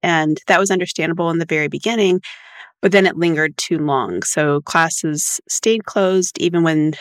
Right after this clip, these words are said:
a lot of schools were reopened. A lot of s-, the, especially more of the public schools, and there is a lot of evidence that the teachers' unions were big drivers of this. And you had schools like the Catholic schools, which is, that's the only private school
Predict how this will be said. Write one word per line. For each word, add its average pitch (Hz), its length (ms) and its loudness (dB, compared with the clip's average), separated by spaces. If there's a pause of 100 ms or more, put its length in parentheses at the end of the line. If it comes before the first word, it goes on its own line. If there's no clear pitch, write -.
(140)
a 165 100 2
lot 151 160 4
of 151 80 -4
schools 156 400 -6
were 151 140 0
reopened. 175 580 0
A - 40 -6
lot 147 160 -2
of 151 40 -8
s-, - 120 -8 (420)
the, 151 220 -2 (540)
especially 226 460 2
more 190 220 2
of 165 60 2
the 165 60 -6
public 170 300 -2
schools, 165 800 -2
and 147 260 0
there 151 140 2
is 175 100 -2
a 254 60 -4
lot 180 120 0
of 175 60 -6
evidence 160 440 -2
that 156 100 -4
the - 80 -12
teachers' 160 340 -2
unions 160 600 0
were 147 180 0
big 147 300 -6
drivers 139 480 -2
of 226 100 -10
this. - 380 -4 (720)
And 170 180 4
you 185 80 2
had 160 340 0
schools 156 400 -4
like 147 140 0
the - 80 -6
Catholic 175 380 0
schools, 151 480 -4
which - 200 -4
is, - 460 -8
that's 180 140 -4
the - 80 -2
only 160 280 0 (520)
private 208 440 0
school 156 520 -2